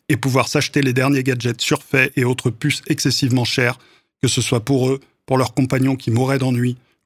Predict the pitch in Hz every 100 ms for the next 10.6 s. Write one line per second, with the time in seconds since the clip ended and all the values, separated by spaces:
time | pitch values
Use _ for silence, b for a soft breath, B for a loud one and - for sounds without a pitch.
0 | - 123 131 127 127 131 120 113 _ _
1 | _ _ _ _ _ _ _ 127 120 147
2 | 147 143 - 151 - 135 - 135 127 131
3 | - 139 - 131 139 131 120 127 151 147
4 | 123 120 - 131 131 120 127 120 139 123
5 | 113 127 - 139 - 113 131 123 120 110
6 | 113 107 - _ _ _ _ _ - 120
7 | 113 135 - 147 139 139 120 139 131 127
8 | 120 117 135 135 123 135 139 120 120 -
9 | 139 139 127 127 - - 135 127 120 127
10 | 123 120 120 - 127